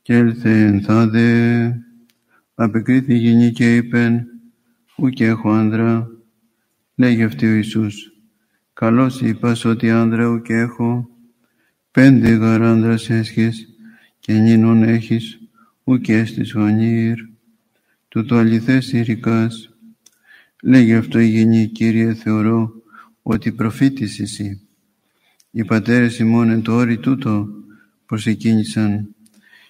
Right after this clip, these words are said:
και εμείς λέγεται ότι εν Ιεροσολύμης εστίν ο τόπος, όπου δει προσκυνήν". Λέγει αυτή ο Ιησούς, "Γίνε πίστευσόν μοι ότι έρχεται ώρα,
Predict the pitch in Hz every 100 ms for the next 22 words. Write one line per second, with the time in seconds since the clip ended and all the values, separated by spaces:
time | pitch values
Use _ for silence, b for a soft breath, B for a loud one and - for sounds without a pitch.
0 | b - 113 110 123 127 123 120 123 120
1 | 113 117 110 107 110 113 - - 113 113
2 | 110 113 107 107 110 127 139 107 104 -
3 | - 110 - 110 107 104 107 110 - 104
4 | - _ _ b b b b - 113 101
5 | 107 104 107 107 104 - 104 101 95 98
6 | _ _ _ _ _ _ _ _ _ -
7 | 123 117 110 110 113 107 101 - 107 107
8 | - - _ _ _ _ B B B B
9 | B 107 104 117 120 120 113 127 135 123
10 | 113 - 117 117 117 117 117 117 120 120
11 | 117 113 117 117 120 117 117 120